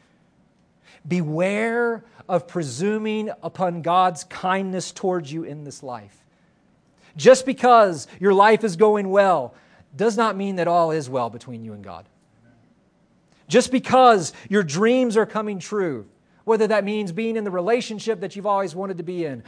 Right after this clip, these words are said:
whether that means having the job you've always wanted, or whatever it is, does not mean that God's judgment for you has become untrue. Just because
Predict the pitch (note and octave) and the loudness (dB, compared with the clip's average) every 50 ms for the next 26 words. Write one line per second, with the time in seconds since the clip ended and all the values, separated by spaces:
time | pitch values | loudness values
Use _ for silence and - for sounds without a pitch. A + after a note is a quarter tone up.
0 | - - - G#3 G3+ A3+ G#3+ F#3+ G3+ G#3+ G#3 - G#3+ G#3+ G#3 G3 G3 E3 F3 A#3+ | -10 -4 -2 0 2 2 2 0 -2 -4 -4 -4 -4 -4 -4 -4 -4 -2 0 0
1 | B3 C4 B3 A#3+ G3 G#3+ G#3+ G#3+ G#3+ G#3 G#3 G3+ F#3+ D3 F3 F#3+ F#3+ F#3 D#3+ C3+ | 2 2 2 0 0 -4 -4 -2 -2 -2 -2 -2 -4 -6 -8 -8 -8 -8 -8 -8
2 | A2+ A2+ - - - F3 F3 F#3+ A#3 B3 B3+ B3 A#3 A3 G#3+ G3 F#3+ E3 B2+ A2+ | -10 -12 -14 -8 -6 -4 2 4 4 6 6 6 4 4 2 2 2 -2 -2 -6
3 | - - _ _ _ _ _ _ - D3+ - A#3+ G3 A#3+ A#3 A3 G3+ G3 G#3 A3 | -10 -18 _ _ _ _ _ _ 2 4 4 6 6 4 0 0 0 -2 -4 -4
4 | G#3+ G3+ F#3+ E3 G3 G3+ G3+ F3+ D#3 D3 F#3 G3+ G3 F3 F#3 F3+ C#3+ - E3 D#3+ | -2 -4 -4 -2 0 0 0 -2 -2 -2 0 0 0 0 -4 -10 -10 -10 -12 -10
5 | F3 F3+ E3+ D#3 D#3 C#3+ - _ D#3 D3+ D#3 - - F3 D3 D3+ - D3+ D3+ B2+ | -6 -6 -6 -6 -6 -8 -12 _ -18 -18 -12 -8 -6 -6 -6 -6 -10 -12 -14 -14
6 | A2+ - - - _ _ _ _ _ _ _ _ _ _ _ _ _ _ _ _ | -16 -18 -20 -20 _ _ _ _ _ _ _ _ _ _ _ _ _ _ _ _
7 | _ _ _ _ _ _ _ _ _ _ _ - D3+ B3+ B3+ - - B3 A3+ - | _ _ _ _ _ _ _ _ _ _ _ 2 6 6 6 6 4 -6 -4 2
8 | - B3 B3 A#3+ G#3+ F3 - | 4 6 6 6 4 2 -2